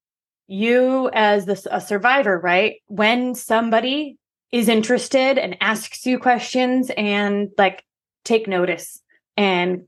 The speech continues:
I know Rachel will always say she talked to a, to a ton of people before she found someone who is really willing to listen. Um, and so keep asking,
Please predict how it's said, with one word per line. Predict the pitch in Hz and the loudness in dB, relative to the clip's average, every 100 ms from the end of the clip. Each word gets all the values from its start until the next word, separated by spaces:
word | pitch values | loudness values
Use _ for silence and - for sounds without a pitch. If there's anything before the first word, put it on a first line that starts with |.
| - | -6
I | 202 | 0
know | 202 196 | 0 2
Rachel | 202 208 196 | 0 0 2
will | 185 | 4
always | 185 185 190 185 | 4 2 2 0
say | 185 | 0
she | 185 - 214 220 220 - - _ - | 0 -2 -2 -2 -4 -14 -20 _ -2
talked | 208 202 208 - - | 2 2 -2 -16 -2
to | 220 | 2
a, | 196 - 185 - _ - - _ | 2 0 -8 -10 _ -20 -20 _
to | - - | -6 -6
a | |
ton | - - 247 214 | -6 -2 2 2
of | 214 | 0
people | 202 185 147 | -6 -6 -8
before | 143 180 - 190 | -6 -6 0 0
she | 180 202 | 0 -4
found | 190 185 185 | 0 0 0
someone | 190 185 180 | 0 0 0
who | 185 180 | 0 -2
is | 160 | 0
really | 185 190 190 185 185 _ _ _ _ _ _ _ | 2 4 2 0 -6 _ _ _ _ _ _ _
willing | 185 190 202 196 180 | -4 2 2 2 -2
to | - 175 | -4 -4
listen. | 165 165 160 170 180 _ _ _ _ - - _ _ - | -4 -4 -6 -6 -12 _ _ _ _ -20 -20 _ _ 0
Um, | 202 180 175 - | 2 2 2 0
and | 196 | -2
so | 185 190 | 2 2
keep | 185 247 220 | 2 0 2
asking, | 175 165 - 160 160 180 | 2 0 -4 -14 -14 -16